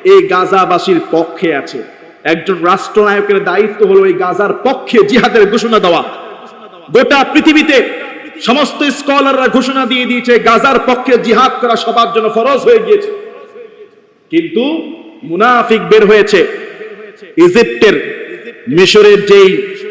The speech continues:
গ্র্যান্ড মুফতি, তিনি ফতোয়া দিয়েছে গাজার পক্ষে জিহাদ করা এটা এখন জায়েজ হবে না। নাউজুবিল্লাহ বলবেন না? তার মানে বোঝা যায়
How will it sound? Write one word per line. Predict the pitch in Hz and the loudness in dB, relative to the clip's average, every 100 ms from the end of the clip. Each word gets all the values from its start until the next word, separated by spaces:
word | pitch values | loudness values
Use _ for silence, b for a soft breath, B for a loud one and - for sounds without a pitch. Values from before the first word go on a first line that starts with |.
| - 127 | -14 -4
গ্র্যান্ড | 170 208 214 190 190 | 0 0 -2 -6 -4
মুফতি, | 190 - 208 196 196 - - - - - _ 208 196 | -4 -2 -2 0 -2 -10 -18 -20 -20 -20 _ -20 -8
তিনি | 185 190 | -4 -2
ফতোয়া | 190 180 180 185 | -2 -4 -2 -2
দিয়েছে | 180 175 165 175 160 - - - - | 2 0 0 -2 -2 -4 -10 -16 -8
গাজার | 180 170 196 185 - | -4 0 0 0 -2
পক্ষে | 175 - 180 | -6 -2 -2
জিহাদ | 165 165 170 170 - | 0 0 -2 -2 -2
করা | 165 160 | -2 -2
এটা | 165 | -2
এখন | 156 160 151 | -4 -6 -4
জায়েজ | 147 151 143 | 0 0 0
হবে | 147 135 | -2 -2
না। | 123 110 - - - - - - - - | -2 -6 -12 -20 -20 -20 -20 -20 -20 -8
নাউজুবিল্লাহ | 139 165 175 202 220 | -2 0 2 4 6
বলবেন | 220 233 | 6 4
না? | 262 247 - - - - - - - - - - | 2 0 -2 -6 -8 -10 -10 -12 -14 -16 -16 -8
তার | 214 247 | -4 -4
মানে | 254 262 | -4 -6
বোঝা | 247 269 | -6 -4
যায় | 269 294 294 | -2 0 -2